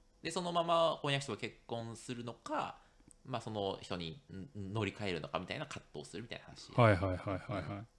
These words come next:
Speaker 2: らやっぱね、その、じょ-、女-、だから女性はさ、その、や-、やれたやれないじゃなくてさ、もう少しもっと上の話を
Speaker 1: <laughs> まあ、
Speaker 2: してる気が。
Speaker 1: あ、人間の品性としてね。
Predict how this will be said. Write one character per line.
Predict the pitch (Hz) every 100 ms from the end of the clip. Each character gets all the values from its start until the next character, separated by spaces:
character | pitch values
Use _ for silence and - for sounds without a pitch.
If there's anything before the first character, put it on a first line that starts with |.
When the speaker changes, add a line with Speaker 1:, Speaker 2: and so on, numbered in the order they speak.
| - - - - - - - -
Speaker 2:
ら | 120 113
や |
っ | -
ぱ | 127
ね、 | 120 107 98
そ | 180
の、 | 120
じ | 104
ょ-、 | 143
女-、 | 131 143 151 - -
だ | 208 185
か |
ら | 135
女 | 156
性 | 180 233
は | 240
さ、 | 208
そ | 180 127
の、 | 101
や-、 | 107 139
や | 156 127
れ | 165 214
た | 220
や | 190
れ | 151
な | 175 170
い | 143
じ | -
ゃ |
な | 107
く | -
て | -
さ、 | - 113
も | 127 190 208
う |
少 | - 208
し | - - - -
も | 131 131
っ |
と | 107
上 | 120 131 143
の | 143
話 | 120 120 92 -
を | 90 - 120
Speaker 1:
<laughs> | -
ま | 110 92 82
あ、 | -
Speaker 2:
し | -
て | 135
る | 107
気 | 101 113
が。 | 101
Speaker 1:
あ、 | 95
人 |
間 | 131 127
の |
品 | 135 170
性 | 90
と | -
し | -
て | 82
ね。 | 170